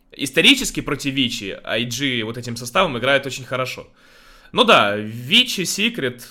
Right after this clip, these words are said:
э, я думаю, проходят в групповую стадию. Нигма, мы уже их увидим на непосредственно квалах к Инту.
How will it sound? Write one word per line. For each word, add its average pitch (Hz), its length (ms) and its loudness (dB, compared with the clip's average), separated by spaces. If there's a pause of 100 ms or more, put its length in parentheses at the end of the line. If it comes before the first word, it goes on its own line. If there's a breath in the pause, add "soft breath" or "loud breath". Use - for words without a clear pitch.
э, 101 460 -10
я 110 100 -6
думаю, 107 280 -10
проходят 107 420 -8
в 98 40 -18
групповую 107 420 -8
стадию. 135 600 0 (480 loud breath)
Нигма, 127 540 0
мы 117 160 -4
уже 113 260 -4
их 113 140 -10
увидим 107 440 -10
на 98 360 -12 (260)
непосредственно 107 680 -12
квалах 104 560 -6
к - 120 -20
Инту. 95 420 -16